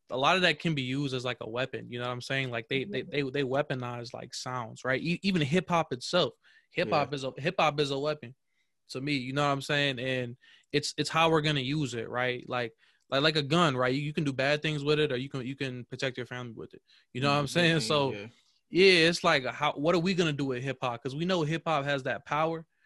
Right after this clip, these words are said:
Speaker 1: and hip hop is a weapon. So, are we gonna let them use it as a weapon against us? Or are we gonna use it as a weapon,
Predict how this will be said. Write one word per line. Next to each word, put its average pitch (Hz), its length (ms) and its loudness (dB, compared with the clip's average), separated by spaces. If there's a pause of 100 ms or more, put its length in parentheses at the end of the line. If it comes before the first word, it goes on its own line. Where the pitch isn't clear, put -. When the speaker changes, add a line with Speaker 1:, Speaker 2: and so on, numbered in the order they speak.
(320)
Speaker 1:
and 123 120 -10
hip 151 180 0
hop 139 220 0
is 127 120 -2
a 113 80 -4
weapon. 120 400 -6
So, 101 460 -10 (340)
are 127 80 -6
we 151 120 0
gonna 175 120 2
let 143 220 2
them 151 240 -2
use 143 160 -4
it 143 60 4
as 135 160 2
a 127 40 -6
weapon 131 300 -4
against 127 340 -8
us? 170 240 0
Or 135 120 -8
are 127 40 -4
we 143 140 -4
gonna 147 200 -2
use 139 200 -4
it 131 80 -2
as 127 160 -2
a 120 40 -8
weapon, 123 440 -6